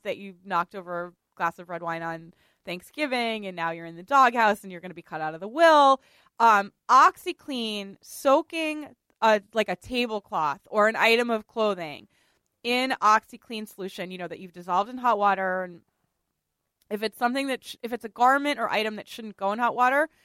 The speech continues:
you can add it to, add this dissolved solution to cold water. Um, otherwise, hot is ideal. Soaking something for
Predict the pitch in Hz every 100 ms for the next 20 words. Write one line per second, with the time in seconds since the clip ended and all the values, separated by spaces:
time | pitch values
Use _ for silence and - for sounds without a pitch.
0 | _ _ 226 233 208 - 208 214 226 -
1 | 208 196 _ 202 214 233 233 - _ _
2 | 226 202 190 190 - 185 185 180 180 196
3 | - 180 208 233 277 320 - _ _ _
4 | 208 190 - 214 220 214 196 - 202 196
5 | 202 202 190 185 185 170 185 - _ _
6 | _ _ _ _ _ _ _ _ - 254
7 | 269 311 311 285 247 233 226 - 220 214
8 | 208 202